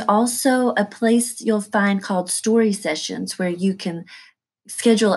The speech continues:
a consultation with me, either in person or long distance, where I listen to you and to your story and what's going on with you emotionally, physically, and otherwise,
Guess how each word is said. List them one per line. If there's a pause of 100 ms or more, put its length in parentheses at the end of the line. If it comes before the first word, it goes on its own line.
a
consultation
with
me,
either
in (400)
person
or
long
distance, (560)
where
I
listen
to
you
and
to
your
story
and
what's
going
on
with
you
emotionally,
physically,
and
otherwise,